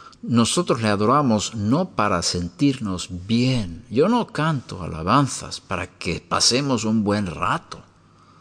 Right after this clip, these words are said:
Eso es muy egoísta. Y eso no, ese no es un sacrificio de alabanza, como está escrito, "Sacrifiquemos sacrificio de alabanza que al-, que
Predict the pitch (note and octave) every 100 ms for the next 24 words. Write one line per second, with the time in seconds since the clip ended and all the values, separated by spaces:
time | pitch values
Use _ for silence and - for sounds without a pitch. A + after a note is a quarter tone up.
0 | _ _ _ _ _ A2+ C3+ C3+ B2+ E3
1 | B2+ G2 B2+ - - - - - _ _
2 | _ _ _ _ _ _ _ _ _ _
3 | _ A2+ A#2 D#3 C#3+ A#2 B2 B2 D3+ C3
4 | B2 C3+ A#2+ A2 G#2 - F#2+ F#2+ - A#3+
5 | C4+ - G#2 F#2+ F#2 G2+ A#2+ A2+ G#2+ G#2+
6 | A2+ G2 - A2 - C3+ C3+ - - A2
7 | G2 G#2 - C3 A#2+ - - - - -
8 | - A#2 A#2 A2+ C#3+ C3+ C#3 B2+ B2+ C#3
9 | D#3 - A2+ - A2 A2 - A#2 A2+ G#2
10 | G#2 A2 -